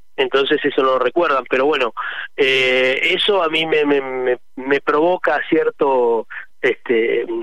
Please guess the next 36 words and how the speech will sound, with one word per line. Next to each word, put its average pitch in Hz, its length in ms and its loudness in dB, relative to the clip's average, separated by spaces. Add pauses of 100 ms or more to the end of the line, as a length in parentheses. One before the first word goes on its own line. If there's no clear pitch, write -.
(200)
ciertos 151 320 0
temores, 202 520 2 (380)
y 139 120 -2
por 131 180 0
eso, 143 760 2
por 139 140 0
eso 160 160 0
mi 151 140 0
posición. 135 600 0 (340)
Y 165 100 4
después 269 400 0
está, 143 1000 0
mm, 113 260 -4 (560)
la, 135 160 2
la, 127 240 0 (580)
yo 247 160 0
a 214 80 2
veces 175 200 0
justifico 160 600 0
la 123 100 0
posición 127 480 -2
de 123 80 2
los 123 120 0
que 127 120 0
votan 127 280 2
a 123 60 0
Milei, 247 280 -2
porque 131 220 0
la 123 120 0
clase 147 300 -2
política 135 420 -2
actual 202 340 -2
no 135 100 2
ha 131 40 2
dado 135 200 2
respuestas. - 600 -4